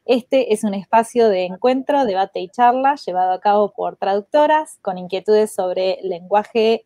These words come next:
eh, feminismo y género. Para este primer encuentro del año dos mil veintiuno, nos vamos a meter de lleno en un tema que nos parece fascinante,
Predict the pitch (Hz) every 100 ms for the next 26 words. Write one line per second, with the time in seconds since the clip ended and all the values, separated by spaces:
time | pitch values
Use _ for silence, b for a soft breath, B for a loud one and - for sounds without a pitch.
0 | - 185 170 165 165 165 _ _ _ _
1 | _ _ - 196 180 190 208 202 170 -
2 | - _ _ _ B B B B B 262
3 | 339 359 285 262 277 254 233 240 233 185
4 | 190 196 185 185 196 202 190 180 269 339
5 | 370 - - 208 208 214 226 214 180 180
6 | 220 208 208 226 226 254 190 185 190 202
7 | 208 175 175 - 185 196 214 185 - 175
8 | 160 156 _